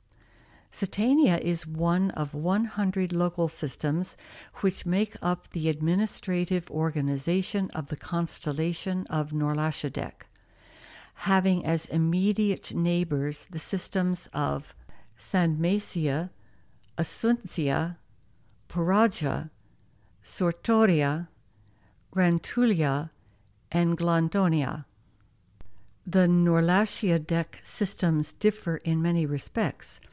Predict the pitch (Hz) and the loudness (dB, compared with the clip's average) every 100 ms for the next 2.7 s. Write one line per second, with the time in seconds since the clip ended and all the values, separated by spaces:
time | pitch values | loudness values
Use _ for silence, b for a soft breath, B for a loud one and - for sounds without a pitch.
0 | B B B - 165 - 160 170 214 - | B B B -6 -4 -2 0 0 -2 -4
1 | - 156 156 170 196 196 185 175 175 165 | -4 -2 -2 -2 -2 0 0 0 0 -2
2 | 165 170 156 170 170 - 117 | -2 -2 0 -2 -2 -4 -4